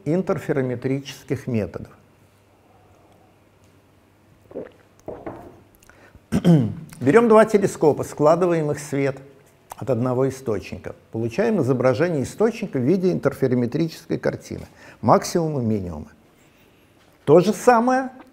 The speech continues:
изображение мы пола-, получим и от планеты. Но планета же не в центре звезды, она же смещена.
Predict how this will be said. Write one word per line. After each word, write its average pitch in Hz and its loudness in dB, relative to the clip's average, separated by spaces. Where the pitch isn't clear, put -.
изображение 202 0
мы 131 0
пола-, 180 2
получим 165 -2
и - -2
от 170 -8
планеты. 143 -6
Но 131 0
планета 180 2
же 101 -4
не 135 2
в - -14
центре 226 2
звезды, 120 0
она 113 -2
же 110 -6
смещена. 147 -6